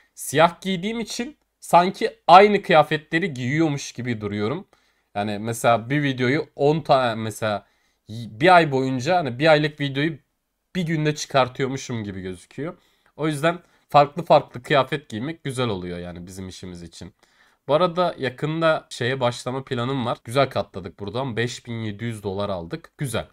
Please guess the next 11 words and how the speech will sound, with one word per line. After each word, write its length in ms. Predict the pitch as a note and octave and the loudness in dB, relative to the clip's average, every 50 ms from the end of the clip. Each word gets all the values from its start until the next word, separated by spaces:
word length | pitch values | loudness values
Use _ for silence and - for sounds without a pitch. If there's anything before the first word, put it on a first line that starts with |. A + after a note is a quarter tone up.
| _ - | _ 0
Kaldı 380 | - F3+ E3 C#3+ C#3 D#3+ D#3 | 4 4 6 6 4 0 0
bin 120 | D#3 D#3 D#3 | 0 -2 -2
üç 220 | D3+ D#3 - - | -4 -8 -10 -12
yüz 140 | B2+ A2+ A#2 | -10 -8 -6
yirmi 260 | A2+ G#2 G2 F#2+ F2+ | -6 -6 -6 -8 -8
beş. 260 | F2+ F#2 - - - | -10 -12 -14 -16 -14
Bin 100 | G3+ G3+ | -10 -10
üç 200 | G3+ - _ - | -10 -10 _ -14
yüz 140 | F3+ E3 E3 | -14 -10 -8
yirmi 200 | F3+ F3 F3 F3 | -8 -8 -6 -6
beşe 460 | E3+ D#3+ - - - F3 D#3+ - _ | -8 -8 -8 -8 -8 -8 -8 -10 _